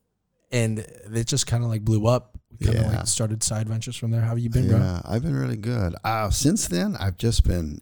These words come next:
Speaker 2: answering a lot of really cool D Ms, man. People have been reaching out. They've been finding me,
Speaker 1: Mm-hmm.
Speaker 2: and I answer a hundred percent of them.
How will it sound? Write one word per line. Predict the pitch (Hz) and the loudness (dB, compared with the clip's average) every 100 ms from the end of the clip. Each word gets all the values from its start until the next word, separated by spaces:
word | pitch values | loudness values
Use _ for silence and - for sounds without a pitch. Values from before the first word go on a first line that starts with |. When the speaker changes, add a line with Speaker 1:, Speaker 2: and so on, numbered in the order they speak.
| - | -6
Speaker 2:
answering | 92 131 - 78 | -4 -2 -2 -4
a | |
lot | 76 87 92 | -2 -2 -2
of | 78 85 | -2 -2
really | 85 82 | -2 -4
cool | - 98 90 82 80 _ _ - | -4 0 0 0 -4 _ _ -6
D | 92 85 | -2 2
Ms, | 104 92 82 - | 2 0 -4 -8
man. | 80 82 | -6 -4
People | 90 90 92 | -2 0 0
have | |
been | 87 85 | 0 2
reaching | 92 - 95 | 0 0 0
out. | 92 117 - | 2 0 0
They've | 87 | -4
been | 82 | -4
finding | - 85 98 101 | -2 0 2 2
me, | 104 113 123 - _ _ _ - | 2 2 0 -6 _ _ _ -10
Speaker 1:
Mm-hmm. | - | -4
Speaker 2:
and | 80 82 82 - | -2 -2 -6 -4
I | 80 | -2
answer | 85 90 - | 0 0 -2
a | |
hundred | 80 87 | 0 2
percent | 95 92 98 110 | 2 2 -2 -2
of | 104 | -4
them. | 76 80 | -6 -10